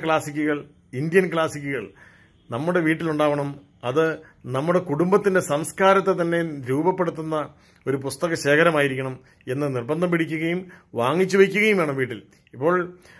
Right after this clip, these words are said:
ആ, നിരവധി പുസ്തകശാലകളിൽ ഈ പുസ്തകങ്ങളെല്ലാം ഉണ്ട്. അപ്പോൾ നമ്മുടെ അലമാര എന്ന് പറയുന്നത് ഈ പുസ്തകങ്ങളുടെ അലമാര, വായനശാലയിലെ അലമാരകളിൽ ഇങ്ങനെ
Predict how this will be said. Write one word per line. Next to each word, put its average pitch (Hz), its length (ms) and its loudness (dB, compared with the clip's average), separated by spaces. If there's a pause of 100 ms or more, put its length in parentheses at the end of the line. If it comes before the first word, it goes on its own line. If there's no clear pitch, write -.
(260)
ആ, - 20 -2 (440)
നിരവധി 190 360 2 (220)
പുസ്തകശാലകളിൽ 160 800 2 (160)
ഈ 156 40 -2
പുസ്തകങ്ങളെല്ലാം 156 800 0
ഉണ്ട്. 104 140 -14 (1000)
അപ്പോൾ 151 200 2
നമ്മുടെ 170 260 2
അലമാര 190 380 4 (220)
എന്ന് 190 160 0
പറയുന്നത് 170 340 0 (300)
ഈ - 20 -10 (160)
പുസ്തകങ്ങളുടെ 185 760 2 (120)
അലമാര, 143 300 -2 (160)
വായനശാലയിലെ 151 840 -2
അലമാരകളിൽ 143 600 -4
ഇങ്ങനെ 147 180 -4